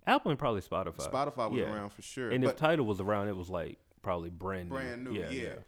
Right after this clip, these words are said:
Speaker 2: So I wouldn't, I wasn't even focused on streams. The reason, um, It's Okay was the one that I felt like I needed to push was because of the, the actual going outside reaction. You know
Speaker 1: Mm.
Speaker 2: what I mean? Like, I was doing a lot of shows,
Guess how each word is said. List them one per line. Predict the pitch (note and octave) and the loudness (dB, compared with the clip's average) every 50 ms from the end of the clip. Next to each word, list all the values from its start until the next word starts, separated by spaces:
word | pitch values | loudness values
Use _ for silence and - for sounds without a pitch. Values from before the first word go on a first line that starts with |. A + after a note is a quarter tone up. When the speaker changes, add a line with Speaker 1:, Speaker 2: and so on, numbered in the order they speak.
| - - | -16 -12
Speaker 2:
So | - - C#3+ | -8 -6 -4
I | A#2+ - - D#3 | 0 0 2 2
wouldn't, | E3+ F#3+ F#3 D#3+ C#3+ B2 - - | 2 0 -2 -2 -4 -4 -2 -2
I | D3+ | 2
wasn't | D3+ E3 D3+ C#3 C#3 | 4 4 4 2 2
even | C3+ B2 A#2 | -2 -2 -4
focused | - - D3+ D3 C#3+ C3+ A#2+ B2+ | -2 0 0 0 0 -2 -4 -4
on | A#2+ A#2 | -6 -6
streams. | - - D#3 E3+ F3+ F3 C#3 A#2+ A2 G#2 F#2+ - | -6 -6 -4 -2 0 0 0 0 -2 -4 -8 -8
The | - - A2 | -6 -6 -4
reason, | A2 B2+ D3+ F3 E3+ D3 D3 C3+ B2+ B2 - - _ _ _ _ _ _ | -2 0 -2 -2 -2 -2 -4 -4 -4 -4 -6 -10 _ _ _ _ _ _
um, | - A#2+ B2 A#2+ A#2 A2+ G#2+ G#2+ G#2 G2+ G#2 - - - - - B2+ - _ _ _ _ _ _ _ _ - | -4 -2 0 0 0 0 -2 -2 -4 -6 -10 -12 -14 -16 -18 -20 -20 -20 _ _ _ _ _ _ _ _ -8
It's | A#2+ B2+ - - | -6 -4 -2 -2
Okay | B2 B2 - D3+ C#3+ C#3+ | -4 -2 -2 -2 0 0
was | C#3 B2 A#2 A#2 G2 | 0 -2 -4 -4 -4
the | A2 | -4
one | G#2+ A2 A2+ A2 A2 | -4 -2 -2 -4 -4
that | G#2 G2+ G#2+ | -4 -4 -4
I | G#2 G#2+ | -4 -4
felt | - - A2+ G#2+ | -4 -4 -4 -2
like | G#2+ G#2+ G#2+ | -2 -2 -4
I | G#2 G#2+ | -4 -4
needed | G#2+ A2+ A#2 G2+ G2+ - | -4 -4 -6 -6 -8 -12
to | G#2 | -12
push | - - C#3 C#3 C3+ - | -8 -6 -6 -4 -6 -6
was | A2 G#2 G2+ | -10 -10 -8
because | A2 G#2+ - A2+ G2 G2+ | -8 -6 -6 -6 -4 -4
of | G2+ | -6
the, | G2 F#2 - - G2+ | -8 -8 -10 -10 -10
the | G2 G2+ | -8 -4
actual | G#2 A2+ A#2 - - - A2 G#2 G2 G2+ | -2 -2 -2 -4 -6 -10 -10 -10 -8 -6
going | A2 A#2 A2+ A2+ A2 A2 | -6 -4 -4 -4 -4 -4
outside | A2 G#2 - - A#2+ A2+ A#2 A2 | -4 -4 -4 -2 0 0 0 0
reaction. | G2 G2 G#2 G#2 G2 F#2+ - - - F2+ G2 - | 0 -2 -4 -4 -6 -6 -8 -12 -14 -16 -14 -8
You | - G2 | -4 -2
know | F#2+ F#2+ A#2 | 0 0 0
Speaker 1:
Mm. | B2 | 0
Speaker 2:
what | A#2+ | 0
I | A#2+ | 0
mean? | A#2+ B2 B2 B2 B2 B2 A#2 | 0 0 -2 -2 -2 -2 -4
Like, | G#2+ G2+ G2 A2 | -4 -4 -2 -2
I | A#2+ | -2
was | B2 B2 | -2 -2
doing | A#2 A2+ G#2+ | -2 -4 -2
a | G#2 | -2
lot | G#2+ A2 G#2+ G#2+ | -2 -2 -2 -2
of | - | -4
shows, | - B2 B2 A#2+ A2+ A2 A2 G#2 - | -4 -2 -2 0 -2 -2 -6 -8 -12